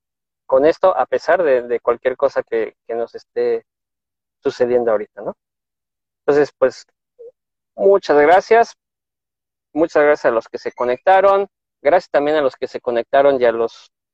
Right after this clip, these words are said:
dos, tres minutos se salieron. Eh, a lo mejor les está fallando su internet.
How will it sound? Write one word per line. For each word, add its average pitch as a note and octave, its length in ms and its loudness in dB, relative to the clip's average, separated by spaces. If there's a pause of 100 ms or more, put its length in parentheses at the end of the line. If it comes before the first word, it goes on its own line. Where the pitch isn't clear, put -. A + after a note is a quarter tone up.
(300)
dos, D3+ 260 0
tres D3 200 0
minutos C3+ 400 -4
se A2+ 80 -16
salieron. F#3+ 580 2 (580)
Eh, A#2+ 280 -4
a A2+ 60 -4
lo A#2+ 100 -6
mejor C#3+ 240 -4
les C#3+ 100 -4
está - 160 -6
fallando A#2+ 300 0
su - 140 -12
internet. D#3 440 0